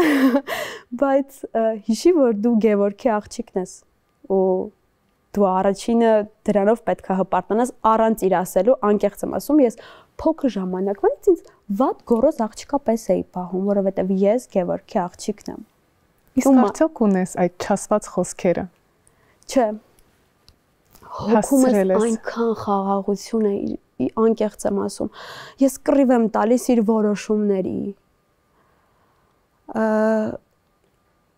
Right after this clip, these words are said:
Speaker 1: իր արած քայլերի համար։ Բայց, մ-, չէ, մենք այնքան պարզ է մեզ համար ամեն ինչ եղել։ Ամեն ինչ, իհարկե, մեր մայրիկից է գալիս, ես դա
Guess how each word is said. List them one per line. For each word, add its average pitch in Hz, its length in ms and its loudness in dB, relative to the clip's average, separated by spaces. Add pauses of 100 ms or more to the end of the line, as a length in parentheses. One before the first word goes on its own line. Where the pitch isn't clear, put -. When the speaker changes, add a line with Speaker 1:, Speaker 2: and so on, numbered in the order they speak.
(1200)
Speaker 1:
իր 254 200 6
արած 214 380 2
քայլերի 196 600 2
համար։ 180 540 -4 (1900)
Բայց, 214 340 -2 (260)
մ-, 220 200 -2 (180)
չէ, 214 240 -2 (160)
մենք 240 320 0 (560)
այնքան 247 420 2 (580)
պարզ 240 280 0
է 240 160 2
մեզ 190 320 0
համար 185 280 -2
ամեն 185 300 -4
ինչ 196 160 -4
եղել։ - 380 -4 (200)
Ամեն 262 340 4
ինչ, 311 120 4
իհարկե, 214 420 0
մեր 220 220 0
մայրիկից 185 500 -4
է - 100 -4
գալիս, - 420 -2
ես 196 260 -6
դա 208 160 -2